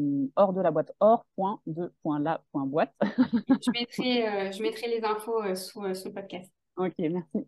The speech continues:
Speaker 1: Et, euh, et voilà, donc je suis principalement sur ce, sur ce canal-là. Ouais.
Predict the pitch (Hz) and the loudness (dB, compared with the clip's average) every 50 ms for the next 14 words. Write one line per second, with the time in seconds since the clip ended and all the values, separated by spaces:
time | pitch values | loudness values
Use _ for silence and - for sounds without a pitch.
0 | _ - - 180 170 160 160 160 151 - - 175 160 151 127 147 160 151 - - | _ -2 0 4 6 6 6 6 4 4 2 2 2 2 2 2 -2 -4 -4 -6
1 | - 202 196 - - - 190 175 185 202 - - 190 - - 165 151 151 147 - | -4 -2 -2 -2 0 0 0 0 0 -2 -4 -4 -8 -6 -4 -4 -2 -4 -4 -8
2 | 165 - - 143 - 160 147 139 139 139 - - _ _ _ - 151 - | -12 -12 -10 -6 -4 -2 -2 -2 -2 -4 -8 -10 _ _ _ -10 -10 -10